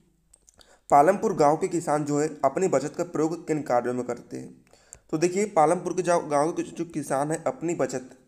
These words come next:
है ना, जैसे उनको, जैसे, अ, उनने, है ना, जो फसल है उसको बेच दिया,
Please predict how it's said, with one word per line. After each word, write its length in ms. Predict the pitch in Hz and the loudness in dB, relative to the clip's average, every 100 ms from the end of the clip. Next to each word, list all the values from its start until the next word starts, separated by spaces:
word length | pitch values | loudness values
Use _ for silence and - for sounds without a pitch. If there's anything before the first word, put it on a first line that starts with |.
| _ | _
है 60 | 156 | -6
ना, 100 | 143 - - - | -6 -8 -20 -8
जैसे 200 | 151 175 | -6 -4
उनको, 600 | - 160 160 170 214 - _ _ _ _ _ _ | -2 -2 -2 -4 -6 -12 _ _ _ _ _ _
जैसे, 340 | 143 143 185 185 | -10 -2 0 0
अ, 460 | - - 147 143 - | -2 -2 2 2 0
उनने, 220 | 156 175 | 0 0
है 300 | 190 - 160 | -2 -6 -4
ना, 140 | 165 151 | -2 -2
जो 100 | 165 | -4
फसल 420 | 160 139 175 165 | -6 -2 0 0
है 60 | |
उसको 320 | 170 151 - 156 | -2 -6 -4 0
बेच 200 | 151 143 | 0 0
दिया, 260 | 139 156 | -2 -2